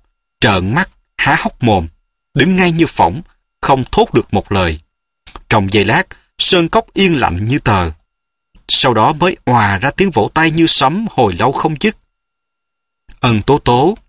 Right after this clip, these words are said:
nhìn Bạch Quy Thọ một cái, cười tươi như hoa, vô cùng đắc ý. Bạch Quy Thọ cảm mừng, may sao Trương Thúy Sơn võ công siêu việt, đã biến trò chơi nguy hiểm của lão ta thành ra cách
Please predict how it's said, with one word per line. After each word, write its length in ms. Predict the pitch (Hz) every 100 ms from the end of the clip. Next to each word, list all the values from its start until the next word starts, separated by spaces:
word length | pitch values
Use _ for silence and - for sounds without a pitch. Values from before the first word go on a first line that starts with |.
| -
nhìn 240 | 120 98 -
Bạch 200 | 101 -
Quy 160 | 151
Thọ 200 | - 92
một 240 | 98 95 -
cái, 320 | 117 151 220 _ _ _
cười 200 | - 107
tươi 260 | - 151 170
như 140 | 180
hoa, 420 | 170 165 175 170 - _ -
vô 180 | 190 180
cùng 200 | - 92 78
đắc 140 | 104
ý. 320 | - 120 165 - _ _ _ _ _ _
Bạch 260 | 120 95 -
Quy 140 | 151 143
Thọ 240 | 98 - -
cảm 240 | 110 104
mừng, 220 | 139 107 80 - - _ _
may 260 | 120 123 123
sao 440 | 113 139 131 131 - - -
Trương 200 | 131 120
Thúy 140 | 180
Sơn 320 | - 156 147
võ 220 | 135 98 113
công 240 | 143 147
siêu 300 | - - 170 -
việt, 200 | 107 - _ _ _ _ -
đã 260 | 101 92 -
biến 220 | 135 196
trò 160 | - 98 -
chơi 160 | 156
nguy 220 | 156 165
hiểm 220 | 117 101 127
của 160 | 117
lão 200 | 131 117
ta 320 | - 151 151 - _ _ _ _
thành 340 | - 104 92 85
ra 240 | 120 139
cách 200 | - 95